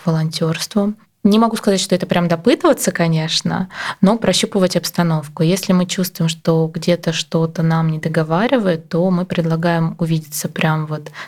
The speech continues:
тет-а-тет и расспрашиваем, может быть, что-то происходит у вас в личной жизни, да, или вам неинтересно, или вам тяжело.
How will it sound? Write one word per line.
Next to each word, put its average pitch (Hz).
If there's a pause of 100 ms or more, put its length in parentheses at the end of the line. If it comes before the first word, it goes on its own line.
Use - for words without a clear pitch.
тет-а-тет 175 (420)
и 185
расспрашиваем, 165 (200)
может 185
быть, 240
что-то 202
происходит 170
у 175
вас 165
в 170
личной 185
жизни, 180
да, 175 (300)
или 185
вам 185
неинтересно, 170
или 165
вам 180
тяжело. 165